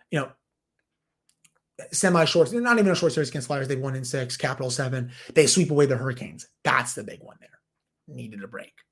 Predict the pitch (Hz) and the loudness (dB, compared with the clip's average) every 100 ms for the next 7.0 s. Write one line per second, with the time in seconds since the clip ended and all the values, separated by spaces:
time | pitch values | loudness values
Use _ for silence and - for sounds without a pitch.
0 | _ _ _ _ _ _ _ _ - 139 | _ _ _ _ _ _ _ _ 0 0
1 | 131 123 - - - - _ - 147 160 | 0 -6 -8 -10 -12 -16 _ -4 0 0
2 | 131 123 123 120 123 104 - _ _ _ | 0 -2 -2 -2 -4 -6 -8 _ _ _
3 | _ 127 120 71 - - - - - - | _ -10 -6 -8 -8 -12 -14 -12 -12 -14
4 | _ _ _ _ _ _ - 156 139 143 | _ _ _ _ _ _ -8 -4 0 0
5 | 127 90 - _ - 90 - - - - | -2 -6 -14 _ -14 -12 -10 -12 -14 -16
6 | - - 107 - - - - - - - | -14 -8 -8 -8 -12 -14 -18 -18 -14 -14